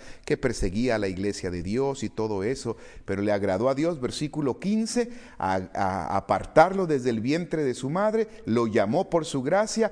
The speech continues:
y revelara a su Hijo en él, a Cristo en él, para que lo predicó, predicara a los gentiles. Y él dice, versículo dieciséis, "Y no consulté enseguida con carne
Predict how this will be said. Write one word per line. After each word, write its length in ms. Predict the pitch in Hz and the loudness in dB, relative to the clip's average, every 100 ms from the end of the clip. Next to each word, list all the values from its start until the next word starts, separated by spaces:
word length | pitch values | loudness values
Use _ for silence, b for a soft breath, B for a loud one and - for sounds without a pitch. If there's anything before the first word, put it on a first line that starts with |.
| B | B
y 120 | B 120 | B 0
revelara 760 | 113 120 104 101 143 185 165 | 2 2 2 4 2 2 0
a 40 | |
su 220 | 131 131 120 | -2 -2 -2
Hijo 360 | 202 - 156 | -2 -2 -2
en 120 | 120 | 0
él, 540 | 139 220 269 294 - - | 0 0 0 -4 -10 -12
a 160 | - 92 | -10 -6
Cristo 480 | 208 220 247 - 123 | -2 -2 -2 -2 0
en 80 | 135 | 2
él, 440 | 220 285 277 - B B B B B B | 0 0 -2 -12 B B B B B B
para 240 | - 104 104 | 0 2 2
que 120 | 113 | 2
lo 160 | 113 - | 0 0
predicó, 680 | 113 107 104 180 220 233 | 0 0 -2 0 0 0
predicara 540 | - 147 123 175 190 190 | -2 -2 0 2 2 2
a 20 | |
los 220 | 160 135 | 0 0
gentiles. 840 | 139 123 127 233 254 254 - - - - b b b b b b b b - - | 0 0 2 2 2 -2 -8 -16 -18 -20 b b b b b b b b -20 -10
Y 180 | 101 135 | 0 0
él 100 | 185 | 2
dice, 280 | 226 190 | 0 2
versículo 480 | 165 139 175 165 165 | 2 0 -2 -2 -2
dieciséis, 540 | 143 135 123 117 101 - | -2 -4 -4 -4 -4 -4
"Y 120 | 117 | -2
no 240 | 127 175 | -2 -2
consulté 720 | - 165 139 123 120 107 - 160 | -2 -2 -2 -4 -6 -6 -4 -4
enseguida 680 | 160 143 120 113 165 160 - | -2 -4 -4 -4 -2 -4 -4
con 260 | 113 98 | -6 -6
carne 640 | 90 - 120 - 151 82 | -8 -6 -6 -6 -8 -10